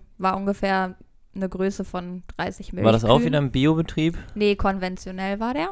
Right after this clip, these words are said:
Speaker 2: Was heißt das?
Speaker 1: Das bedeutet, dass er, ja, das Gegenteil
Speaker 2: Konventionell war.
Speaker 1: Genau.
Speaker 2: <laughs> Das, das war nicht
Speaker 1: Also,
Speaker 2: so idyllisch <laughs>
Speaker 1: es war
Speaker 2: wie beim
Speaker 1: kein
Speaker 2: Tobi.
Speaker 1: Biohof, sondern einfach ein normaler Hof, wenn man
Speaker 2: Ja. Also
Speaker 1: konventionell
Speaker 2: keine,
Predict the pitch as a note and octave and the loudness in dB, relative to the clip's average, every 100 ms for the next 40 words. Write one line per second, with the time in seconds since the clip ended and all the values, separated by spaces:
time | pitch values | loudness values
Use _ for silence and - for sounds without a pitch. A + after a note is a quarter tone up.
0 | - G2 F#2+ G2+ F#2+ - C#3+ - - - | -6 -6 -2 -2 -2 -2 -4 -4 -18 -10
1 | G3 G3+ - A3 G3+ G#3 G3+ G#3 G3+ - | 4 4 6 6 8 6 6 2 2 2
2 | G3 G3 G3+ G3 F#3+ G3 G3+ - - - | 0 0 0 2 4 2 -2 -10 -20 -12
3 | - F#3 C#3 F3+ - - - - - - | 0 2 2 -4 -10 -14 -14 -14 -18 -20
4 | - - - - - A#2 G#2 B2+ G3 F#3+ | -20 -20 -18 -2 6 8 10 8 8 8
5 | F#3+ A3+ A3+ A#2+ A2+ A#2+ - - A3+ C4 | 10 10 10 12 12 10 6 4 8 10
6 | C#4 F#4 C4+ G3+ B3 E4+ - - - A#2+ | 12 12 12 10 6 4 -4 -14 0 2
7 | B2 A#2+ B2 - B2+ E3+ D3 C3 C3+ B2+ | 2 6 6 10 10 10 8 6 4 6
8 | A#2 C3 C#3+ B2 - - F3+ - - - | 8 8 6 4 2 4 4 0 -2 -4
9 | G3+ G3 G3+ G3+ G#3+ G#3 A3 - - G#3+ | -4 2 4 6 6 6 4 4 4 6
10 | A3 G3+ - F#3 F3+ F3+ - F3+ F#3 F#3 | 6 6 4 2 2 2 -2 -6 -4 -4
11 | F#3+ F#3 F#3+ F#3+ F#3 F#3+ F#3 F#3 F#3 F3 | -4 -4 -6 -4 -2 0 2 4 4 4
12 | F#3 E3 - E3+ G2 F#2 - - - - | 0 -4 -4 -2 0 0 -2 -6 -14 4
13 | G#2+ A2 G2+ - A#2+ B2 | 8 8 8 10 10 10